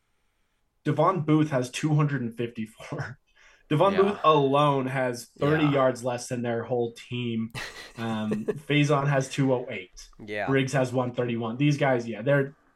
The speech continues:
Speaker 1: they're not going to run the ball.
Speaker 2: No.
Speaker 1: Uh, yeah,
Speaker 2: And,
Speaker 1: it's
Speaker 2: and, and Fowler
Speaker 1: not gonna work.
Speaker 2: Nicolosi is not really a threat to run either. And that's not, he doesn't really need to be. That's not what they want him to do. Um, but he's not going to.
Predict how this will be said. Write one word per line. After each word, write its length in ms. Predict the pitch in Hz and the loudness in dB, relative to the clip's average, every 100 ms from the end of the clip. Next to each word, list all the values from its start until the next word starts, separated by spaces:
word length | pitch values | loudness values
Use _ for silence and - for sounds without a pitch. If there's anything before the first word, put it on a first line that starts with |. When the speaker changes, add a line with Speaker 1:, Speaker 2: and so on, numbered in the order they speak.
| _ _ - 208 | _ _ -12 -4
Speaker 1:
they're 240 | 143 147 | 0 2
not 320 | 143 143 143 | 2 0 -2
going 240 | 131 123 120 | -4 -4 -4
to 80 | 117 | -4
run 200 | 113 107 | -4 -6
the 80 | |
ball. 440 | 104 104 107 101 - | -8 -8 -8 -8 -10
Speaker 2:
No. 120 | 127 - | -12 -10
Speaker 1:
Uh, 80 | 123 | -8
yeah, 340 | 110 101 - - | -8 -10 -14 -14
Speaker 2:
And, 120 | 117 | -4
Speaker 1:
it's 120 | 127 | -2
Speaker 2:
and, 440 | 127 127 127 123 117 | 0 0 -2 -2 -2
and 280 | 127 120 | -2 -2
Fowler 320 | - 147 143 127 | -2 0 0 0
Speaker 1:
not 120 | 117 | -2
gonna 120 | 107 | -4
work. 100 | 107 | -4
Speaker 2:
Nicolosi 140 | - 95 | -6 -10
is 120 | 92 | -8
not 240 | 95 90 | -6 -4
really 280 | 87 98 90 | -4 -6 -6
a 40 | 80 | -8
threat 280 | - 82 | -6 -8
to 100 | - | -8
run 240 | 73 53 55 - | -8 -10 -12 -12
either. 260 | 62 - - | -10 -10 -8
And 220 | 101 104 | -8 -4
that's 220 | 104 - | -6 -4
not, 260 | 104 92 - | -4 -4 -6
he 120 | 113 | -4
doesn't 240 | 113 107 | -2 -2
really 240 | 107 98 92 | -4 -4 -4
need 220 | 95 90 | -6 -8
to 40 | |
be. 160 | 95 107 | -6 -4
That's 220 | 104 - | -4 -4
not 120 | 95 | -6
what 120 | 95 | -6
they 60 | 95 | -8
want 180 | 95 92 | -8 -10
him 80 | 95 | -10
to 60 | |
do. 280 | 90 95 101 - - - _ - | -8 -6 -6 -8 -20 -20 _ -2
Um, 520 | 92 80 82 - - _ - | -2 -2 -6 -14 -18 _ -16
but 360 | 107 101 87 - _ | -6 -2 -2 -4 _
he's 240 | - 95 90 | -14 -12 -8
not 240 | - - | -6 -6
going 260 | - - - | -10 -12 -14
to. 100 | - | -12